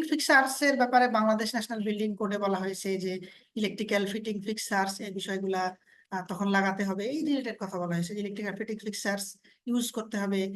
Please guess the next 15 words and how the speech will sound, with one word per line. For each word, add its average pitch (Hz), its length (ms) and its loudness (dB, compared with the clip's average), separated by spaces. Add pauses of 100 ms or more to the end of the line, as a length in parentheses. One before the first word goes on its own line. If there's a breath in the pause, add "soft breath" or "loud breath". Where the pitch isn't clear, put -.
(260 loud breath)
ফিটিং 220 200 -4 (100)
ফিক্সার্স 214 400 -4
এর 202 180 -4
এই 220 240 -6
হবে 202 180 -4
সেই 220 240 -4
হবে, 180 160 -4 (420 loud breath)
কিন্তু 302 320 2
ফিটিং 294 280 2
ফিক্সার্স 277 400 2 (140)
কি 262 100 4 (160)
এটা 220 220 2
আমরা 196 180 0
বিএনবিসি 196 540 0
তে 240 120 0